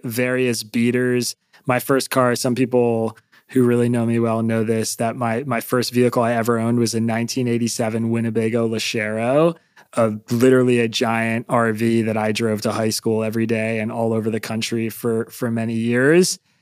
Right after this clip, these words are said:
And it was a total junker. It was always breaking down, always needed fixing. And every car I've ever owned since then was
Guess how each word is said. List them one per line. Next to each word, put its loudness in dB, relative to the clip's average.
And 4
it 6
was 4
a 0
total 4
junker. 0
It 2
was 0
always 0
breaking -2
down, 0
always 0
needed -2
fixing. -4
And -2
every 4
car 2
I've 0
ever 2
owned 0
since -2
then -2
was 2